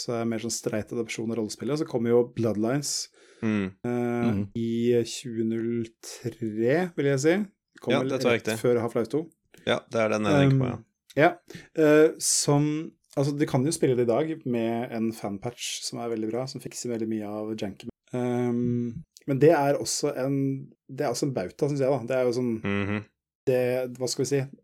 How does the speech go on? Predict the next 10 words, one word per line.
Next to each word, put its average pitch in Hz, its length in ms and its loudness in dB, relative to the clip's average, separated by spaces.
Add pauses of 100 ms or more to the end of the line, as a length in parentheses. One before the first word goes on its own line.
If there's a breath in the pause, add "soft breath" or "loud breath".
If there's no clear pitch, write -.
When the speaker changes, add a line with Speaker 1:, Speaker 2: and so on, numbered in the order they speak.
(480)
Speaker 1:
undergrunnskultspillet 117 840 0
som 120 280 -2 (100)
alle 113 640 -2 (220 soft breath)
kjenner 113 280 0
til, 120 180 0
og 123 100 -4
alle 104 340 -4
nesten 110 280 -4
har 107 60 -8
spilt. 135 320 -6